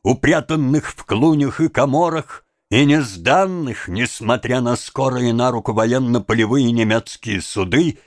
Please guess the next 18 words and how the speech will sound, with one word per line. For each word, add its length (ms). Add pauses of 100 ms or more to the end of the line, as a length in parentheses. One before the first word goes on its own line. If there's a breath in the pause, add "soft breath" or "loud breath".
(360 soft breath)
порки 460
шампалами 1040
и 80
стрельбу 680
шрапнелями, 1160 (440)
миллионы 560
патронов 720
в 40
той 240
же 180
земле 640 (280)
и 100
трехдюймовые 1160
орудия 500
в 100
каждой 440
пятой 400
деревне, 800